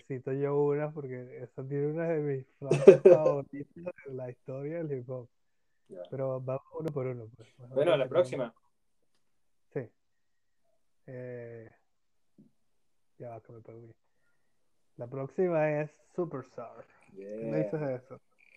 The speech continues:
Speaker 2: Superstar. Esta también es temazo, temazo. Porque musicalmente, o sea, ese, ese, ese sample de Light My Fire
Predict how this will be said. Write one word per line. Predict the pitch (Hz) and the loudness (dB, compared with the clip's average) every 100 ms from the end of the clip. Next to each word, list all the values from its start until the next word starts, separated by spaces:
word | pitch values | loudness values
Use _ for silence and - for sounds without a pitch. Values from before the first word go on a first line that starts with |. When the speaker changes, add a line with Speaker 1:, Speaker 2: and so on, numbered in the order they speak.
| - - _ - - _ _ | -20 -20 _ -20 -20 _ _
Speaker 2:
Superstar. | - - 151 151 147 160 151 - 123 117 117 107 107 113 _ _ _ _ _ _ _ _ _ _ _ - | -20 -8 -4 -2 0 0 0 0 2 2 2 0 -2 -10 _ _ _ _ _ _ _ _ _ _ _ -2
Esta | 143 139 139 | -2 -2 -4
también | 151 135 123 123 - | -2 -2 -2 -4 -6
es | 143 135 - - _ _ _ | -6 -6 -14 -20 _ _ _
temazo, | - 135 131 131 135 - 120 | -4 -4 -2 -4 -4 -8 -10
temazo. | 127 127 135 135 - 117 - _ - _ _ _ _ _ _ | -8 -4 -4 -6 -10 -16 -18 _ -20 _ _ _ _ _ _
Porque | 143 135 135 - 131 123 123 123 120 117 110 _ _ _ _ _ - | 2 2 2 0 2 4 4 2 -2 -6 -10 _ _ _ _ _ -20
musicalmente, | - 139 139 127 127 127 135 139 143 143 151 160 160 _ _ _ _ _ _ _ _ _ _ _ _ _ _ _ _ _ _ _ _ _ _ _ | -8 -8 -4 0 0 2 0 0 -2 -2 -4 -4 -8 _ _ _ _ _ _ _ _ _ _ _ _ _ _ _ _ _ _ _ _ _ _ _
o | 147 | -6
sea, | 143 131 | -2 -2
ese, | 143 147 147 | -2 -4 -6
ese, | 143 - 160 147 | -6 -4 -2 -2
ese | 143 151 | -4 -8
sample | 156 156 151 165 165 | -4 -4 -4 -4 0
de | 151 131 120 113 107 107 123 | 2 4 0 -4 -4 -4 -2
Light | 127 | -2
My | 127 135 | 0 -4
Fire | - 131 127 131 135 | 0 0 2 2 0